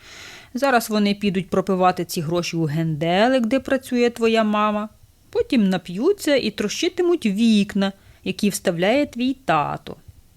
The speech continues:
А потім почнуть бити один одному пики, повибивають зуби. А твій дідусь хто? Правильно, стоматолог». Коли ми сваримося з дружиною, я завжди дивлюсь на неї зверху вниз.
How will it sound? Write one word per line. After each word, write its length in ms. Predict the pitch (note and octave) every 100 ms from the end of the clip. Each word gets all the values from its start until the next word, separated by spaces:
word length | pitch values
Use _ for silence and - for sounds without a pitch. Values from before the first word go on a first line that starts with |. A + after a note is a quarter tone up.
| - -
А 140 | E4 A4
потім 360 | - G#4+ C#4
почнуть 400 | A3+ G#3+ - E4
бити 340 | F3+ C4+ - C4
один 300 | F#3 B3 B3
одному 360 | C4+ C4+ C#4+
пики, 640 | C4 - A3 G3 F#3+ F#3+ F#3+ _ - - -
повибивають 680 | E4+ D#4 A3 A3 G3 F3+ D#3
зуби. 680 | D3+ C#3+ F3 C4 C#4+ C4+ C4 - - -
А 120 | - A3+
твій 240 | - A#3
дідусь 340 | F#3+ F3 F3+
хто? 400 | - - D4 A#4+ - _ _ - _ _ -
Правильно, 840 | - F3 F3+ F3 E3 E3+ E3 E3 - _ -
стоматолог». 1600 | - - D#4+ G4+ A4 G#4+ G#4+ - A#3+ B3 B3 A#3 A#3 A3+ A3 - - - - - - - - - - - - - - - - - - - - - -
Коли 220 | A3+ A#3+
ми 100 | A3
сваримося 640 | G#3+ A#3 G#3+ G#3 G#3 - G3+
з 40 |
дружиною, 800 | G3 A#3+ A#3 F#4 D#4 G#3 F#3+ F#3+
я 180 | A#3 C#4+
завжди 380 | C#4 B3+ A3+ A#3
дивлюсь 400 | G3 F#3 B3 -
на 60 |
неї 260 | G3 G#3+ G#3
зверху 440 | F3+ F#3+ G3 -
вниз. 440 | F3 E3+ D#3 -